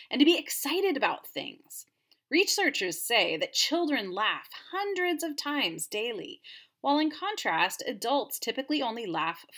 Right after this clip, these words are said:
four to twenty times a day. Children, and dogs in my experience, live their lives with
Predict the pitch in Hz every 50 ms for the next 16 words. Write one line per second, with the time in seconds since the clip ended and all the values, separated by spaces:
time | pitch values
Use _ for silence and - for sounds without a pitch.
0 | - - 226 240 247 262 269 269 277 277 - 185 - - - 190 196 196 - 214
1 | 208 - - - 175 165 165 165 165 160 - - - 143 - 165 165 165 - -
2 | - - - _ _ _ _ _ _ _ _ - - - _ _ _ _ - -
3 | - 240 233 208 175 165 147 - - - _ - - _ _ - - 339 349 294
4 | 285 202 202 202 180 175 156 175 165 165 175 190 170 - - - - - 123 120
5 | 117 104 98 - - - - - - _ - 294 311 381 359 330 277 240 208 180
6 | 165 165 165 165 196 220 208 190 170 156 - 160 160